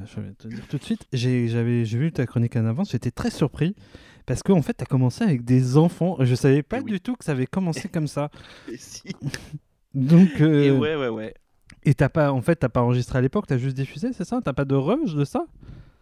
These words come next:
Speaker 2: Euh, si, j'ai, si, j'ai des, j'ai des rushs. En fait, si tu veux, euh, au départ, j'enregistrais vraiment avec les enfants. C'était vraiment dans le cadre de mon, de mon taf. Ils cherchaient des activités assez nouvelles, machin.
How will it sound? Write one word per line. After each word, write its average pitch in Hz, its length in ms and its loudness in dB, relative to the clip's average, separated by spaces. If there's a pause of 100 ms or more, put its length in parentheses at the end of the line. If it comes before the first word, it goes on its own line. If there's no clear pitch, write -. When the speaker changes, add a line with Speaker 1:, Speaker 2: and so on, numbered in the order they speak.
(120)
Speaker 2:
Euh, 110 260 -2
si, - 340 -10
j'ai, 123 240 -2
si, 185 300 -8
j'ai 127 140 -4
des, 110 300 -4
j'ai 113 180 -8
des 123 80 -2
rushs. 165 280 -2
En 120 100 -4
fait, 180 180 -4
si - 180 -14
tu - 160 -16
veux, 151 300 -4
euh, 113 420 -4
au 107 140 -6
départ, 123 280 -4
j'enregistrais 117 440 -6
vraiment 127 260 0
avec 147 180 -2
les 123 140 -2
enfants. 127 240 -4
C'était 113 160 -8
vraiment 113 240 -4
dans 131 120 -4
le 120 40 -6
cadre 131 240 -6
de 117 80 -6
mon, 113 320 -4
de 117 140 -4
mon 113 180 -2
taf. 151 320 -2
Ils 113 60 -10
cherchaient - 320 -4
des 117 160 -4
activités 113 420 -6
assez 123 220 -2
nouvelles, 123 340 0
machin. 135 380 -2